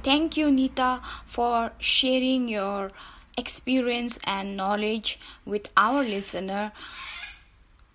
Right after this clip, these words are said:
With that, I would like every, uh, our listener as well as Nita, you're most welcome to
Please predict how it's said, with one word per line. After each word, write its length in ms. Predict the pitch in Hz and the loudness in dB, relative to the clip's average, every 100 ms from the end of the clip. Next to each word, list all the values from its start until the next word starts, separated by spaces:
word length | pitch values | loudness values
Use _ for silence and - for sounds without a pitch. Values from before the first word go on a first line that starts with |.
| _ - - - - - - - - - | _ -20 -20 -20 -20 -20 -20 -20 -20 -6
With 240 | 226 294 - | 0 0 4
that, 400 | 233 240 - - - - | 4 4 -2 -16 -10 0
I 120 | 208 | 0
would 160 | 220 214 | 0 2
like 300 | 226 233 - | 2 2 2
every, 440 | 226 226 247 247 - 196 | 0 2 2 -2 -2 0
uh, 320 | 196 202 202 - - - | 0 0 -4 -8 -20 2
our 220 | 220 269 302 | 6 6 6
listener 480 | 269 262 247 247 - | 4 2 -2 0 2
as 200 | 208 208 | 0 0
well 180 | 202 190 | -2 -2
as 280 | 185 185 - | -2 -4 -4
Nita, 480 | 208 214 214 214 208 - - | -6 0 2 2 0 -12 -16
you're 240 | - 202 196 | -8 -4 -2
most 300 | 208 233 233 | -2 -2 0
welcome 440 | 226 233 240 233 | 0 0 -2 -2
to 280 | 226 208 196 | -2 -2 -4